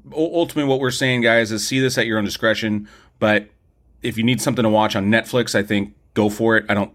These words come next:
um, if, if you're a tr-, I do think this is, like, I like this more than Night School, I would say, on, on Kevin Hart's filmography. Uh, this is not Jumanji.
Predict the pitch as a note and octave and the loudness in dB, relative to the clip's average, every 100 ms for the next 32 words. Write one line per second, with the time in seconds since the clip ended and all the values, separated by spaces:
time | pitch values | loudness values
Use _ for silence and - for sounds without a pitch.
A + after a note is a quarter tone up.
0 | _ _ - _ - _ _ E2+ F2 E2 | _ _ -20 _ -20 _ _ -4 -2 0
1 | E2+ E2 - G#2+ - G#2+ G2+ F2 - _ | -2 -6 -6 -6 -6 -2 -2 -2 -12 _
2 | _ _ - G2+ - G#2+ - - B2 E3+ | _ _ -14 -8 -6 -8 -10 -4 0 0
3 | E3 F3 E3+ B2+ G#2 A#2+ C#3 F3 E3 C3+ | 0 0 0 0 0 2 2 2 -2 2
4 | C3 A#2 G2 F#2+ A#2 - C#3 C#3+ B2+ B2 | 2 4 2 0 -2 -2 0 2 0 0
5 | - C3+ C3 C3 A#2+ A#2+ G#2+ B2+ A#2 A2 | 2 2 2 0 -2 -2 -4 -2 0 0
6 | A2+ - - - _ _ _ _ - C3 | 0 -2 -10 -12 _ _ _ _ -4 0
7 | A#2 G#2 G#2 A2+ A2+ C3 C3 - A2 G2+ | 2 4 2 0 -2 -4 -4 -4 -2 0
8 | G2+ A2 G#2+ A#2 A2+ G#2 A2+ G#2+ A2 A2+ | 0 -4 -2 -2 -2 0 0 2 2 0
9 | B2 | -2